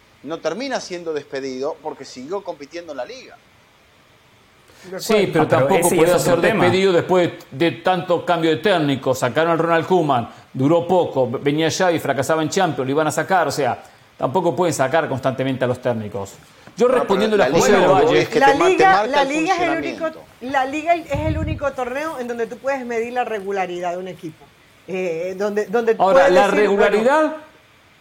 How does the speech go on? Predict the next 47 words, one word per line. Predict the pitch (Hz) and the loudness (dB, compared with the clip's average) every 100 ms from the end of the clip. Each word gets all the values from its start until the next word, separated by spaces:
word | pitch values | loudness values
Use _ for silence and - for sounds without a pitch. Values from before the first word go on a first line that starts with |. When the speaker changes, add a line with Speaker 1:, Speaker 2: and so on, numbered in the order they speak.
| _ _ | _ _
Speaker 3:
contra | - 196 196 | -2 0 0
Speaker 2:
Ujú. | 185 | 0
Speaker 3:
equipos | 220 214 | 0 0
inferiores. | 185 220 294 269 151 107 - - - - _ _ _ _ - | 0 0 2 4 2 0 -6 -12 -16 -18 _ _ _ _ -2
Pues | 170 | 2
yo | 254 | 2
puedo | 262 262 | 4 2
jugar | 233 214 240 240 | 4 2 2 2
Speaker 2:
Bueno, | 214 311 | 2 2
Speaker 3:
contra, | 202 180 | 2 4
Speaker 2:
depende. | 226 262 - | 4 4 2
Speaker 3:
yo | 156 | 2
soy | 233 | 0
Barcelona, | 220 202 165 196 165 | 2 0 2 2 2
juego | 151 226 240 | 2 2 2
contra | 220 214 196 | 2 0 0
Madrid, | 190 180 175 | 2 2 2
no | 240 | 2
le | 226 | 4
gano. | 208 160 143 113 - - - | 2 2 0 -2 -6 -20 -8
Pero | 214 208 | -2 0
como | 208 | 0
le | 196 | 0
gané | 190 220 | 0 0
a | |
los | 214 - | 0 0
Asuna, | 180 214 190 165 160 160 - - | 0 2 2 2 0 0 -4 -6
le | 165 | 0
gané | 165 175 | 0 2
al | 175 175 | 2 4
Elche, | 185 165 127 165 156 151 - - | 4 2 0 0 2 0 -6 -8
le | 151 | -2
gané | 156 175 | 0 0
al | 170 | 0
Sevilla, | 160 170 202 180 160 | 0 0 0 0 2
le | 165 | 2
gané | 202 214 | 2 2
al | 202 | 2
resto | 247 240 | 2 2
de | 226 | 0
equipos, | 226 240 269 | 0 -2 0
por | 175 170 | 0 -2
eso | 180 | 0
consigo, | 165 156 180 165 151 - | -2 -2 0 2 0 -2
consigo | 151 156 170 156 | -4 -2 0 0
la | 151 | 2
Liga. | 143 131 113 104 - | 0 -2 -4 -4 -6